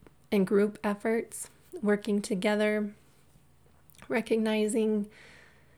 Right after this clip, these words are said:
people's talents and utilizing them in the group. You know, this person is a great cook, that person is a great, um, I don't know,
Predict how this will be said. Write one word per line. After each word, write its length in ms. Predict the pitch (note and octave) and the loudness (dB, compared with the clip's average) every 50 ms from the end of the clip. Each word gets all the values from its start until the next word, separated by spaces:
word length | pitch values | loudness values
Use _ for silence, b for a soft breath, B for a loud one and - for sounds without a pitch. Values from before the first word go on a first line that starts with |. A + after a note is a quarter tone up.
| B B _ | B B _
people's 400 | _ - - A3+ - A3+ G#3 G3+ | _ -4 -4 0 0 0 0 0
talents 600 | - - - - B3 C4 A#3 G#3+ G#3+ A3+ - - - - | -2 -4 -4 -4 -2 0 2 0 0 0 -2 -6 -4 0
and 220 | A3+ G#3 G3+ G3 | 0 2 2 2
utilizing 800 | F#3+ G3+ A3 B3 A#3 A#3 G#3+ G#3 G3+ F#3+ G3 G3 F#3+ - A3 G3+ | 2 2 2 4 4 4 2 2 0 0 -2 -2 -2 -2 -2 -2
them 180 | G3 G3 G3 F#3+ | 0 0 0 0
in 80 | F#3+ F#3 | 0 0
the 80 | F#3+ | -2
group. 480 | F3+ - - G#3 G#3 - - - - - B B B B B B B | -2 -2 0 0 0 0 -2 -6 -12 -20 B B B B B B B
You 80 | - G#3 | -4 -2
know, 160 | G3+ G3 F#3+ | -2 -2 0
this 200 | F3+ G#3+ G#3 G#3+ | -2 -2 -2 -4
person 720 | - - - A3 G#3 G#3 - - - G#3 G#3 G#3 G3+ G3+ | -8 -4 -2 0 0 0 -2 -2 -2 -2 0 0 0 -2
is 200 | G#3 - A3 G3 | -2 -2 -2 -2
a 60 | G3+ | 0
great 460 | G3 F#3 G3+ F#3+ F#3+ F#3+ - D#4 - - | -2 -2 -2 -2 0 0 -2 -4 -8 -12
cook, 400 | - - C4+ B3 A#3 A#3 - - - - | -6 -4 -4 -4 -4 -6 -14 -20 -18 -12
that 240 | - A#3 G3 - D#4 | -6 -6 -4 -4 -6
person 420 | - - A3+ G#3 G#3 G#3 - G#3 G3+ | -6 -4 -2 -2 -2 -2 -2 -2 0
is 160 | G3 F#3+ F#3 | 0 0 -2
a 60 | G#3+ | -4
great, 680 | F#3 F#3 - G3 G3 G3 F#3+ G3 F#3 - - - - - B B B B B B B B B B B B _ | -4 -4 -4 -2 -2 0 0 -2 -2 -4 -6 -12 -14 -14 B B B B B B B B B B B B _
um, 420 | - G3+ F#3+ F#3 F#3 F3 F3 F3 D#4+ G4+ - | -4 -4 -2 -2 -2 -2 -2 -4 -6 -10 -8
I 60 | - F#3+ | -6 -4
don't 140 | F#3+ F#3 | -2 -2
know, 360 | F3+ F#3 F#3 F3+ F#3 F#3 F#3+ | -2 -2 -2 -2 -2 -4 -4